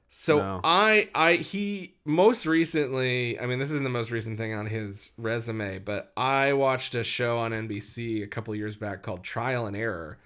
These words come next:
Speaker 1: which
Speaker 2: Okay.
Speaker 1: was a pretty good, uh, sitcom,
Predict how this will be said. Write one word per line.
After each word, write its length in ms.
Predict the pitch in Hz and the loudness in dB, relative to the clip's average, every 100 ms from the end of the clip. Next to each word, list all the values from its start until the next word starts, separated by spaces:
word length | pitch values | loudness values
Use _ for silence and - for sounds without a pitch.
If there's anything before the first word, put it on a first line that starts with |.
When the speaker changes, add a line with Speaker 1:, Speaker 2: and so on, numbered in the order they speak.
| _ - _ 113 | _ -20 _ 0
Speaker 1:
which 220 | 117 117 | 0 2
Speaker 2:
Okay. 140 | 101 | 2
Speaker 1:
was 220 | 90 - - _ _ - | 0 -4 -12 _ _ -4
a 80 | |
pretty 460 | 123 - 185 208 214 | 10 12 12 12 4
good, 640 | 156 180 175 165 156 - - _ _ 131 | 2 4 6 6 6 0 -18 _ _ -2
uh, 300 | 135 131 127 | 0 0 -2
sitcom, 640 | - 151 120 92 110 | -2 -2 -2 -4 -6